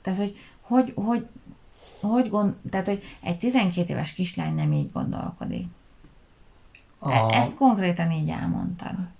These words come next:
Speaker 2: Igen, ö, valahogy azt akartam elmondani, hogy, hogy szerintem túl tudatos volt, és, ö, és túl tudatosan,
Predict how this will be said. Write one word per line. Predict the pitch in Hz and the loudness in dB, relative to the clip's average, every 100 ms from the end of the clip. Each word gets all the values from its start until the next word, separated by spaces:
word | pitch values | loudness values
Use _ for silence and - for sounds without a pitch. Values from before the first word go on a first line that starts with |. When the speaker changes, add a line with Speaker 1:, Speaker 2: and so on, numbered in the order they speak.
| - | -6
Speaker 2:
Igen, | 147 135 120 135 160 147 202 | -2 2 4 4 2 -4 -4
ö, | 127 110 113 131 - - 139 113 | 0 2 2 0 -6 -6 -2 0
valahogy | 110 127 110 110 | 4 4 4 0
azt | 107 - | -2 -2
akartam | 113 104 98 - 107 101 120 | -2 0 0 0 0 0 -2
elmondani, | - 110 107 123 127 131 | 0 2 4 6 6 6
hogy, | 123 117 - - - - - - | 6 6 2 -12 -16 -18 -20 -20
hogy | - - 110 98 | -16 -4 0 0
szerintem | - - - 117 113 107 104 104 98 98 | -2 -4 0 2 2 2 2 2 0 0
túl | 117 104 92 | 2 2 2
tudatos | - 87 92 - 101 - - - | -2 -2 0 0 -2 -2 -6 -6
volt, | 165 98 98 127 139 - | -6 0 4 4 2 -4
és, | 101 98 101 - - | 0 0 0 -2 -2
ö, | 104 95 92 - - - - | 0 0 -2 -14 -20 -20 -6
és | 104 95 - | -4 -2 -4
túl | 120 107 95 | 0 2 2
tudatosan, | 104 95 - 98 - 107 98 98 98 | 0 -2 -2 -4 -2 0 2 0 -2